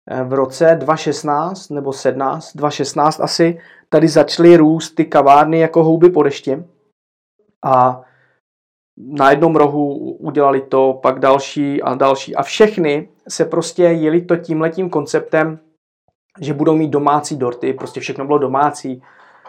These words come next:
Jo, prostě byly limonády, byly domácí a tak dále, ale už nikdo neřešil, jestli si ten sirup opravdu jako vyrábí. My si ty sirupy třeba děláme, tím se nechlubím, že jdu a nazbírám tři tisíce pampeliškových hlav a prostě fakt to svařím, udělám bezínkovou a tak dále.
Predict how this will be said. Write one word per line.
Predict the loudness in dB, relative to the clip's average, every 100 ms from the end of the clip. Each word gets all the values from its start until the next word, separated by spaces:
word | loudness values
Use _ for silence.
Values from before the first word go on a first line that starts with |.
| -4
Jo, | 0 0
prostě | 0 -4 -4
byly | -2 0 2 0 -2
limonády, | -6 -2 2 4 2
byly | 2 -2
domácí | -2 0 0 -2 -2
a |
tak | -2 -2
dále, | 2 2 4
ale | 4
už | 2 -2
nikdo | -2 0
neřešil, | 0 -2 -2
jestli | -2 -4
si | -6
ten | -6 -4
sirup | -2 -2 -2
opravdu | -4 0 0 0
jako | -2 -2
vyrábí. | -2 0 2 0 -6
My | -10
si | -8
ty | -8
sirupy | -4 -2 -2 -4
třeba | -6 0 2
děláme, | 2 0 -2 -2 -6
tím | -10 -8
se | -8
nechlubím, | -8 -6 -4 -2 -4 -6 _ _ _ -6
že | 0 0
jdu | 2 2
a |
nazbírám | 0 -2 -2 0 0
tři | -2
tisíce | -10 -12 -12 -8 -4
pampeliškových | -2 -2 -2 -4 -6 -8 -6
hlav | 0 4 4 2 -8
a |
prostě | -8 -8 -6 -6
fakt | -4 -4
to | -6
svařím, | -6 -2 -2 -2 -8
udělám | -4 -2 -2 -4
bezínkovou | -4 -6 -6 -6 -4 -4
a |
tak | -4 -4
dále. | -2 0 0